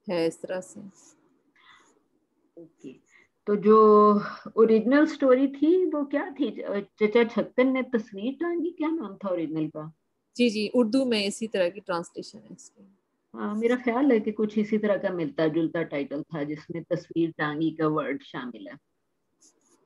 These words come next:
Speaker 2: अ, पता नहीं वो चचा छक्कन ही थे या कौन थे, but
Speaker 1: नहीं,
Speaker 2: I
Speaker 1: ये
Speaker 2: can't
Speaker 1: आप सही बता रही हैं, ये कोई मुझे और भी बता रहा था कि उर्दू में इसका ये नाम था, क्योंकि उर्दू तो मुझे वो नहीं मिली थी, मैंने तो असल में पढ़ी सिंधी में थी।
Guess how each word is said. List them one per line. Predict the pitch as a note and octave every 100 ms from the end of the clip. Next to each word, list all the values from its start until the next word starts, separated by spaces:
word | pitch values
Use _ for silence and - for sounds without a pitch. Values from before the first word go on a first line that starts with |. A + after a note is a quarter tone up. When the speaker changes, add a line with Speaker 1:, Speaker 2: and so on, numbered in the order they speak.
| _
Speaker 2:
अ, | B2+ G#2 C#3 D#3 _ _ _ -
पता | F3+ F3
नहीं | F3
वो | F3
चचा | E3+ D#3+ E3
छक्कन | E3+ D#3 - E3+
ही | E3 E3+
थे | D3+
या | D3 C#3+
कौन | D3 B2+ C#3+
थे, | - D#3+
but | D3+ C#3 - - _ _ _ _ _ _ -
Speaker 1:
नहीं, | A#3
Speaker 2:
I | A#3+
Speaker 1:
ये | C4
Speaker 2:
can't | B3 A#3
Speaker 1:
आप |
सही | - B3+
बता | B3+ F#3 E3+
रही | F3+ G3+
हैं, | G3
ये | A3
कोई | G#3+ G#3 G3+
मुझे | G3+ G3
और | F#3 G3
भी | G#3
बता | F#3+ F3+
रहा | F3 F3+
था | G#3
कि | G3 G#3+
उर्दू | - G#3 F#3 G#3+
में | F#3+
इसका | -
ये | F3 E3+ F3
नाम | D3+ C#3+
था, | E3+ E3+ - _ _ _ _ -
क्योंकि | G3+ G#3+
उर्दू | G3+ A3+
तो | G#3 F#3+
मुझे | F3+ F#3
वो | F3+
नहीं | F3 G#3
मिली | G3+ F3 F3
थी, | - G#3
मैंने | F#3+ G#3 A3
तो | A3+ G3+
असल | G#3 -
में | G#3 G3
पढ़ी | F#3+ G3 G#3+
सिंधी | - F#3 F3+ F#3+
में | E3+ D#3
थी। | E3+